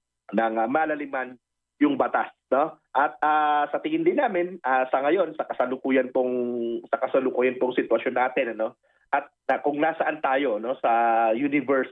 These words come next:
ng education sys-, system, no, kinakailangan nating ayusin po, no, yung ating, ah,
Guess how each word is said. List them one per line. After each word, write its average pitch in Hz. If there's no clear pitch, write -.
ng 110
education 117
sys-, -
system, 127
no, 127
kinakailangan 170
nating 135
ayusin 131
po, 101
no, 113
yung 120
ating, 117
ah, 101